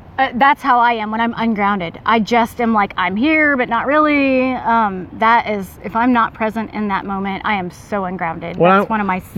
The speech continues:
Speaker 1: symptoms and
Speaker 2: when I come out here
Speaker 1: issues
Speaker 2: and I
Speaker 1: I have.
Speaker 2: s-, and I see all this
Speaker 1: <laughs>
Speaker 2: beauty,
Speaker 1: Yeah.
Speaker 2: it takes me away from work. It
Speaker 1: Yes.
Speaker 2: takes me away from T V. It takes me away from worrying about what my mom and dad think. It takes me away from everything. And I literally sit and I look and I'm like,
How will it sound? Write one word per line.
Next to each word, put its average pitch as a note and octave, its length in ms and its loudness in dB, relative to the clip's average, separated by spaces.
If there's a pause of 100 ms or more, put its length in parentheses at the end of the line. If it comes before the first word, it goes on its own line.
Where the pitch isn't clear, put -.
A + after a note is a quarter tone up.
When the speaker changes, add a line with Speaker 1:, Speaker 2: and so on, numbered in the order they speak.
(160)
Speaker 1:
symptoms A3 500 0
and E3+ 260 -6 (300)
Speaker 2:
when F3+ 140 4
I F#3 60 4
come G3 180 2
out E3 140 2
here F#3 160 4
Speaker 1:
issues - 20 4
Speaker 2:
and E3+ 80 4
I D#3 60 4
Speaker 1:
I - 20 2
have. A#3+ 300 2
Speaker 2:
s-, - 20 2
and D#3 80 2
I D#3 60 2 (100)
see F#3+ 180 4
all E3 200 6
this E3+ 200 2
Speaker 1:
<laughs> B2+ 60 -4
Speaker 2:
beauty, C#3 500 2 (200)
Speaker 1:
Yeah. F#3+ 180 -4 (140)
Speaker 2:
it D3 100 2
takes E3+ 240 0
me E3+ 80 2
away C#3+ 240 6
from D#3 400 0
work. C3 580 0
It C3+ 140 2
Speaker 1:
Yes. - 60 -2
Speaker 2:
takes D#3+ 180 0
me D#3 80 2
away C3+ 220 4
from C#3+ 280 0
T D#3 280 -2
V. C3 220 0
It C#3 200 -4
takes D#3 240 -2
me D#3+ 80 2
away C3+ 220 4
from C#3+ 240 0
worrying C3+ 260 2
about B2+ 220 2
what B2 100 0
my C3 100 0
mom B2+ 240 2
and C3 140 0
dad A#2 340 2
think. B2+ 220 0
It B2+ 100 -4
takes D3 240 -4
me C#3+ 200 0 (320)
away D3+ 200 6
from D#3+ 160 0
everything. D3 340 2
And C3 60 2
I C3 140 0
literally F#3 380 6
sit G3 260 2
and D3+ 100 0
I D#3+ 100 4
look D#3 180 4
and D#3+ 80 0
I'm D3 80 0
like, B2 140 -2